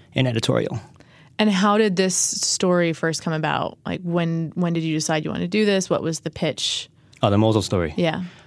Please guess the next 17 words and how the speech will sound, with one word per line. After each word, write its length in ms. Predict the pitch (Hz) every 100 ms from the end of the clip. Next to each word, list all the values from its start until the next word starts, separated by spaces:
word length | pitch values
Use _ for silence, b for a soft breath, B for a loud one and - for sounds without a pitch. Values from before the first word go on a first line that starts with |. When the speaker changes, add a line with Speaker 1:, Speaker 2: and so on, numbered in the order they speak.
| B -
Speaker 1:
In 120 | 117
terms 220 | 151 156
of, 80 | 147
like, 220 | 127 -
food 260 | - 123 110
journalism, 600 | 110 98 98 101 95 92
there's, 180 | 101 101
like, 120 | 92 _ _
kind 140 | - 113
of 80 |
two 120 | - 107
things 260 | 98 90
that 160 | 104 87
I 20 |
like 180 | 87 82
thinking 260 | 92 85
about. 260 | 80 82 -